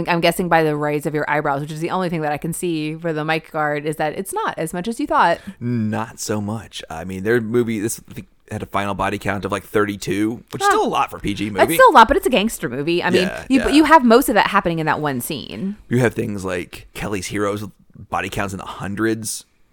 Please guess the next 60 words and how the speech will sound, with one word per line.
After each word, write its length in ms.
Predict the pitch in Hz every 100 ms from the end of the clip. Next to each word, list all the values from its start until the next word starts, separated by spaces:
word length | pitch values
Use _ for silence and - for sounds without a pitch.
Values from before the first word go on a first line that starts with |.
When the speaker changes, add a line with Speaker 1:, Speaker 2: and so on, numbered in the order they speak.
| _ -
Speaker 2:
I 40 |
mean, 120 | 165
these 180 | 170 160
are 80 | 135
all 220 | 87 80
older. 340 | - 101 85 78
You 100 | 76
know, 60 |
The 120 | - 98
Outlaw 280 | 87 90
Josie 360 | 92 98 92 85
Wales, 520 | 90 104 107 104 101 - -
You 140 | 104
Only 160 | 98 87
Live 240 | 82 76
Twice, 680 | - 98 98 107 - - -
Raiders 280 | - 95 92
of 40 | 98
the 60 |
Lost 260 | 90 85 -
Ark, 300 | 98 101 - -
Star 400 | - - 113 123
Wars. 160 | 139
I 60 | 147
would 80 | 147
have 120 | 123
never 220 | 135 123
thought 160 | 127 117
of 60 |
Star 220 | - 120 117
Wars 120 | 110
with 100 | 101
a 40 |
high, 200 | 104 95 98 -
high 220 | 107 98
body 320 | 90 104 90
count. 400 | - 80 80 185
Speaker 1:
But 100 | 202
I 40 |
Speaker 2:
but 40 | 214
Speaker 1:
guess 140 | 247
it 80 | 262
does. 180 | 185 202
But 160 | 202
when 160 | 196 220
they're 160 | 220 214
in 80 |
plastic 360 | 202 185 190 196
suits, 280 | 190 185 -
you 80 | 180
don't 160 | 170
think 140 | 196 202
about 180 | 165
it 140 | 139 -
the 80 | -
same 120 | 151
way. 60 |
Speaker 2:
Exactly, 400 | 95 139 131 78
exactly. 640 | 73 92 92 73 - - 165
Speaker 1:
Yeah. 240 | 151 147